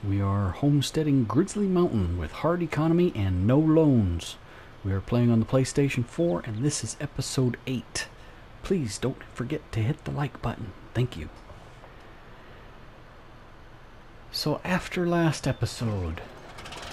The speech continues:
I have spent some time cleaning up. There shouldn't be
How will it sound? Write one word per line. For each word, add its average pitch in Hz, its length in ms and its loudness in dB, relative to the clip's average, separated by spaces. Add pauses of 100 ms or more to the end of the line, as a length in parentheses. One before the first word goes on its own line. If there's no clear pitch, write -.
(1080)
I 127 200 2
have 123 760 2
spent - 380 -4
some 127 160 -2
time 147 380 4
cleaning 156 420 4
up. 220 140 2 (1080)
There 110 160 0
shouldn't - 720 0
be 120 440 4